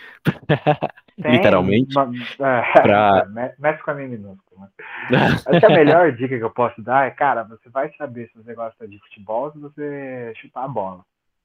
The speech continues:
Speaker 2: Então, tem mil tipos de futebols dentro da computação.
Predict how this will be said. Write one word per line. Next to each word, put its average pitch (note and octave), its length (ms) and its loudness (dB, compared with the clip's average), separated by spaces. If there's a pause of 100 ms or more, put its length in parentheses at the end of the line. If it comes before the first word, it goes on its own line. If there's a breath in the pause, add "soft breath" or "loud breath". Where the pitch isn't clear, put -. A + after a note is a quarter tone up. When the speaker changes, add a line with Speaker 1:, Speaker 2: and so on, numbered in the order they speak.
(680 soft breath)
Speaker 2:
Então, C3+ 260 -8
tem C3 160 -8
mil D3+ 320 -2
tipos D3 480 -10
de - 100 -20
futebols G#2 840 -4
dentro G#2 580 -14 (260)
da G2+ 140 -14
computação. G2+ 760 -12